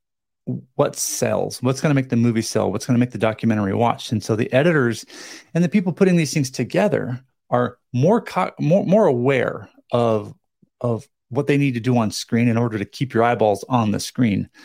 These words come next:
which is entertaining, right? That's why we're doing it. Uh, however, sometimes critical information is missed, and sometimes, uh, you, you, you, you don't get the full flavor of the thing.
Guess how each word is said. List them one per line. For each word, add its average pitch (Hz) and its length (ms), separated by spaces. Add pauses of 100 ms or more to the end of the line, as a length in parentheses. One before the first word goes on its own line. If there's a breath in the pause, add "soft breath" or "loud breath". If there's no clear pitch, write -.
(380 loud breath)
which - 200 (180)
is 127 140
entertaining, 147 640
right? 131 120
That's 123 200
why 120 120
we're 113 100
doing 131 260
it. - 200 (340 loud breath)
Uh, 120 200
however, 139 600 (760)
sometimes 208 800
critical 135 340
information 113 400
is 101 140
missed, 160 360
and 113 240
sometimes, 135 680 (320 soft breath)
uh, 110 240
you, 117 520 (320)
you, 113 300 (100)
you, 120 180 (720)
you 139 140
don't 202 140
get 185 120
the 127 120
full 143 400
flavor 120 500
of 92 100
the 104 100
thing. 104 320